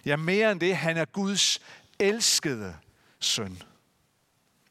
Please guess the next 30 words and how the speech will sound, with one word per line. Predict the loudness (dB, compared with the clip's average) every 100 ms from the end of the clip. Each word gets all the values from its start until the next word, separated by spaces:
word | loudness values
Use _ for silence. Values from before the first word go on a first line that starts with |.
| -20 -20 -20 _ _ _ _ _ _ _ _ _ _ _ _ _ _ _ _ _ _ -2
Og | -2
i |
det, | 0 0 -2 -4 -14 -12
i | -8
det | -4 -4 2
barn, | 2 2 0
i | -2
den, | -4 -4 -8 _ _ _ _
i | -4
den | -4 0
søn, | 0 2 2 0 -4 -12 -20 _ _
har | -6 -6
Gud | -4 -2 -2 -6 _ _
fuld | -4 -2 -2 -4 _ _ _ _ _ _ _ _
velbehag. | -4 -4 -2 -6 -8 -10 -12 _ _ _
Med | -6 -2
andre | -2 -2
ord, | -4 -4
Gud | -6 -4
er | -4
fuldt | -2 -2 -2 -4 -6
ud | -6
tilfreds | -2 -4 -4 -6 -4 -4
med | -4
ham. | -8 -10 -18 _ _ _ _ _ _ _ _ _ -20 -20 -20 -20 -20 _ _ -20 -20 -4
Det | 2
er | 4 4
Jesus | 2 2
sande | 2 4 2 0 -4
identitet, | -4 -4 -4 -2 0 0 -4 -8